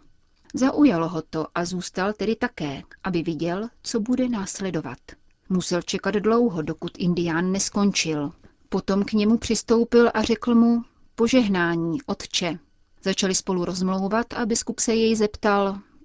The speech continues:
„Co jste se modlil?“ „Katechismus, otče,“ odpověděl indián. Byl to katechismus svatého Turíbia ze šestnáctého století.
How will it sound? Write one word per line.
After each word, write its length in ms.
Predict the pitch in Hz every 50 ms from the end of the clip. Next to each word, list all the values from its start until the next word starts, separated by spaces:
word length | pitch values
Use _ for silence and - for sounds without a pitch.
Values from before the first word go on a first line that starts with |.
| _ _ _ -
„Co 140 | - 226 226
jste 180 | - - 254
se 180 | 233 - 262 247
modlil?“ 520 | 247 269 277 214 180 170 160 151 143 - - _ _ _ _ _ _ _ _ _ _ _ _ _ _ _
„Katechismus, 800 | - 220 220 - - 277 - - 240 202 - 175 170 160 - - -
otče,“ 460 | - 180 - - - - - 180 151 - - - -
odpověděl 580 | - - - - 190 185 185 175 170 165 170 165 160
indián. 680 | 165 175 175 165 175 170 165 156 151 147 151 156 165 - _ _ _ _ - _ -
Byl 180 | 175 175 175 170
to 140 | - 226 233
katechismus 760 | - 240 240 - 254 247 - 262 247 254 262 247 254 262 262
svatého 720 | - - - - - 196 185 - 220 226 240 233 233 208
Turíbia 800 | - - - 165 170 185 170 175 160 185 185 190 202 214 233 240
ze 140 | - 247 240
šestnáctého 840 | - - 190 180 - - 180 165 165 - - - - 175 175 185 185
století. 720 | - - - 196 180 180 175 - - 165 151 139 147 175